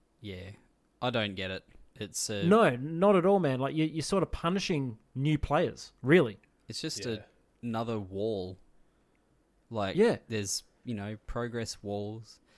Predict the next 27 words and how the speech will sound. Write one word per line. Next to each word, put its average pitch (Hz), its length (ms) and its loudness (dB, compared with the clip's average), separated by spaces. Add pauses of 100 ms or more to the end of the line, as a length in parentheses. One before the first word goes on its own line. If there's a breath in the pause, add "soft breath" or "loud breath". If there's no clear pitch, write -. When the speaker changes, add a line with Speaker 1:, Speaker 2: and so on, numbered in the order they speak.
(160 soft breath)
Speaker 1:
They've 107 120 -14
got - 180 -2
paywalls. 117 600 -2
They 123 80 -2
should 135 200 -8
call 160 220 0
it - 60 -4
Wall 107 320 0
Out 92 240 -4
seventy-six 101 680 -8
Speaker 2:
Y-, 147 100 0
Speaker 1:
because 143 200 0
that's 175 100 4
Speaker 2:
exactly. 131 800 4
Speaker 1:
like, 131 200 8
Speaker 2:
<laughs> - 20 -6
Speaker 1:
s-, - 240 2
seriously, 143 1080 4
man. 104 400 -4 (440 loud breath)
There's 120 220 2
so 143 260 4
much 117 280 2
Speaker 2:
Yeah. 117 80 2
Speaker 1:
of 110 120 0
it. 101 220 -4
It 113 80 -2
just, 117 260 -6